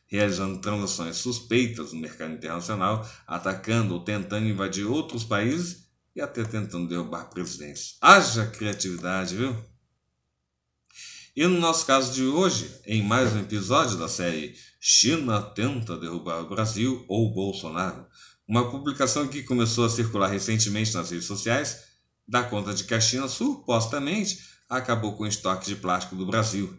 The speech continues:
e comprou a Braskem, braço direito da Odebrecht, uma das maiores empresas brasileiras produtoras de resinas plásticas do mercado, para derrubar o presidente Bolsonaro.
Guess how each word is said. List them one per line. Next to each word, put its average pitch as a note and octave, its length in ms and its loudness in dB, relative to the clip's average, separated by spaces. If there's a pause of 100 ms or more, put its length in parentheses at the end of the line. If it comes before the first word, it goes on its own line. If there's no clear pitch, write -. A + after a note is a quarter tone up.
e - 80 -16
comprou F2 320 -6
a F2 60 -2
Braskem, F2+ 600 -4 (300)
braço F#2 320 -4
direito A2 280 -2
da F#2+ 80 -2
Odebrecht, D#2+ 680 -2 (240)
uma D#3+ 240 0
das B2+ 260 2
maiores A#2+ 440 4
empresas A2 360 0
brasileiras A#2+ 600 2
produtoras A2 560 -2
de F#2+ 80 -2
resinas F#2+ 400 -2
plásticas C3 500 0
do E2+ 80 -10
mercado, G#2 560 0 (260)
para D#3 200 6
derrubar A#2 400 4
o F#2+ 80 -4
presidente F2 420 -2
Bolsonaro. G2 480 -4